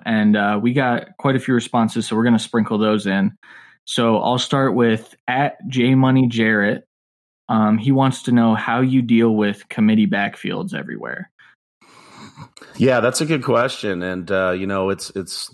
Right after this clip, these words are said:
Speaker 2: the reality of what we do. It's, um, more and more relevant every year.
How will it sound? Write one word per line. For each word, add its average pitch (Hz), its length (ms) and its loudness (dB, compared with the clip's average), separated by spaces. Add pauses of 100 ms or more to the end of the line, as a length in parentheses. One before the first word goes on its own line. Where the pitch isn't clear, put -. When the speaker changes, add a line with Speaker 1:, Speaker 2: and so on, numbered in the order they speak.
Speaker 2:
the 104 100 -4
reality 101 560 0
of 92 140 -4
what 95 180 -4
we 98 80 -4
do. 98 380 -4
It's, - 280 -8
um, 87 560 -6
more 98 360 -2
and 98 100 0
more 95 160 0
relevant 95 520 0
every 90 240 -4
year. 92 400 -2